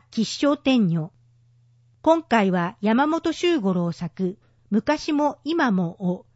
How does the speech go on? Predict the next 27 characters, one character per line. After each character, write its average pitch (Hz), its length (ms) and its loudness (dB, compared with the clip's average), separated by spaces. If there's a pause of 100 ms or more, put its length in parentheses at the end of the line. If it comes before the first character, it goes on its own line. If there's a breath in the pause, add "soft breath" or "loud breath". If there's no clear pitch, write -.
(200)
情 - 240 2
感 320 280 -2
豊 320 240 0
か 196 120 -2
に 175 240 0
演 190 160 2
じ 196 100 0
上 185 120 0
げ 180 120 -2
ま 170 160 -2
す。 - 340 -18 (2000)
十 311 300 -2
一 349 220 -6
月 320 300 -2
十 277 240 0
一 294 220 -4
日 277 440 -4 (140)
土 214 180 -2
曜、 233 380 2 (600)
テ 339 100 -4
ィ 370 80 2
ア 330 60 2
ラ 214 140 0
ク - 140 -8
ラ 254 120 2
シ - 160 -8
ッ - 60 -8